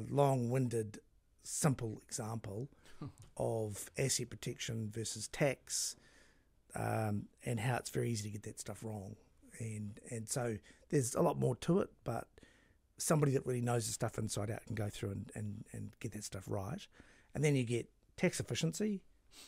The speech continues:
Speaker 1: really good asset protection, accountant and lawyer are happy.
Speaker 2: Mm.
Speaker 1: So we take that role. We will write letters of advice that instruct what we want the lawyer to do,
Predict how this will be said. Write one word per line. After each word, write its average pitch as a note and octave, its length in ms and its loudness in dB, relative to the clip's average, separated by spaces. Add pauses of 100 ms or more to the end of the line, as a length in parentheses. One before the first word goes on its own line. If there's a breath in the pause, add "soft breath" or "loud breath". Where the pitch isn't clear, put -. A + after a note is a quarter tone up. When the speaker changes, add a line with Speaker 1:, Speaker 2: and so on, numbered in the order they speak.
(160 loud breath)
Speaker 1:
really C#3+ 220 6
good A#2+ 120 2
asset B2+ 280 2
protection, D3+ 640 0 (920)
accountant G#2 380 -2
and G#2 100 -6
lawyer G#2 260 -2
are F#2+ 100 -8
happy. G#2 280 -14 (580 loud breath)
Speaker 2:
Mm. C3 100 -2
Speaker 1:
So C#3 80 4
we G#3 160 8
take - 220 4
that B2 160 -4
role. G#2+ 240 -6 (100)
We D3 400 2 (380 loud breath)
will B2 140 2
write B2+ 540 4
letters A#2+ 280 -2
of A2 80 -4
advice A2+ 480 0
that - 200 -4 (120)
instruct - 720 -2
what - 160 -2
we A2+ 60 0
want A#2 180 -2
the A2 80 -4
lawyer C#3+ 240 8
to D3 140 -8
do, D3 340 6